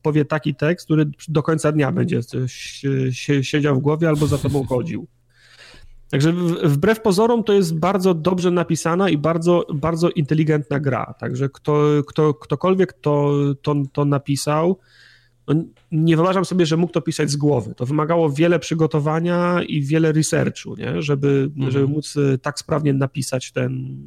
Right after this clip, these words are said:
Speaker 1: e, ten scenariusz. Także to
Speaker 2: Ale
Speaker 1: jest
Speaker 2: to
Speaker 1: taki
Speaker 2: jest tak
Speaker 1: bez-
Speaker 2: jakby ich taka znak, nie? Rozpoznaczy, mam wrażenie, tego Night School Studio, czy jak oni się tam nazywają.
Speaker 1: Tak, znaczy, wiesz, znaczy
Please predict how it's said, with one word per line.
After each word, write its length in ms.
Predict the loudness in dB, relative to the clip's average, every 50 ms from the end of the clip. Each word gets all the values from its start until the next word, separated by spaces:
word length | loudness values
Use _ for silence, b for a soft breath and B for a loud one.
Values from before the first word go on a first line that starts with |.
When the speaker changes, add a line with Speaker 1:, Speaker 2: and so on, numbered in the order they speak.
| -14 -12
Speaker 1:
e, 260 | -10 -10 -8 -8 -8 -10 -10 -12 -14 -16 -18 -20 -20 _ _ _ _
ten 140 | -2 -2 -2
scenariusz. 760 | -2 -2 0 0 0 0 -2 -6 -10 -14 -18 -20 -20 -20 -20 _ _ _ _ _ _ _ _ _ _ _ _ _ _ _ _ b b b b b b b b b b b b b b b b b -2
Także 140 | 0 2 2
to 60 | 4 2
Speaker 2:
Ale 20 |
Speaker 1:
jest 100 | 0 0
Speaker 2:
to 60 | -2
Speaker 1:
taki 120 | 0 0 0
Speaker 2:
jest 80 | 2
tak 80 | 2 2
Speaker 1:
bez- 80 | 4
Speaker 2:
jakby 220 | 4 2 2 2 0
ich 320 | -2 -2 -2 -2 -4 -4
taka 680 | -2 -2 -2 -2 0 -2 0 0 0 0 0 -2 -2 -4 -8 _ _ -12
znak, 360 | -6 -2 0 0 0 -2 -2
nie? 120 | -4 -4
Rozpoznaczy, 540 | -4 -4 -4 -6 -6 -4 -2 -4 -4 -4 -6
mam 140 | -6 -6 -6
wrażenie, 280 | -6 -4 -4 -4 -6 -6
tego 260 | -6 -6 -6 -6 -4
Night 340 | -4 -2 -2 -2 -4 -6 -10
School 240 | -12 -10 -8 -8 -8
Studio, 340 | -8 -8 -6 -6 -4 -6 -6
czy 120 | -6 -8
jak 80 | -8 -8
oni 100 | -8 -10
się 60 | -10
tam 140 | -12 -10 -10
nazywają. 320 | -10 -10 -10 -8 -4 -2
Speaker 1:
Tak, 120 | -2 0
znaczy, 260 | 2 0 2 2 2 0
wiesz, 120 | 0 0
znaczy 240 | 0 0 0 0